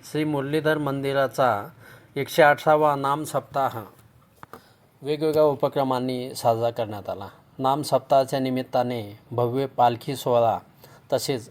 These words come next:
महाप्रसादाचेही आयोजन करण्यात आले होते. सांगता समारंभाच्या दुसऱ्या दिवशी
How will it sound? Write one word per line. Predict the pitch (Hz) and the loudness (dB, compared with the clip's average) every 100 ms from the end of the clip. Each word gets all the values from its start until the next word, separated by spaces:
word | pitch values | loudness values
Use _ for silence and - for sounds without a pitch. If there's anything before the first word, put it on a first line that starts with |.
| - | -8
महाप्रसादाचेही | 123 131 147 139 - 135 127 120 131 127 | -4 -2 -2 -2 0 0 0 -6 -4 2
आयोजन | 117 113 117 113 | 2 2 -4 -4
करण्यात | 113 107 101 | -6 -6 -6
आले | 98 95 | -8 -10
होते. | 90 92 - - _ - - - - - - _ _ _ _ _ _ _ _ _ _ _ _ _ - - | -14 -16 -18 -20 _ -20 -20 -16 -12 -12 -14 _ _ _ _ _ _ _ _ _ _ _ _ _ -14 -4
सांगता | 139 156 165 170 165 | -2 2 8 8 8
समारंभाच्या | 151 147 143 139 139 135 147 120 113 | 2 2 2 0 0 0 2 2 0
दुसऱ्या | 127 - 147 | -2 0 0
दिवशी | 143 135 - 123 | 0 -6 -6 -8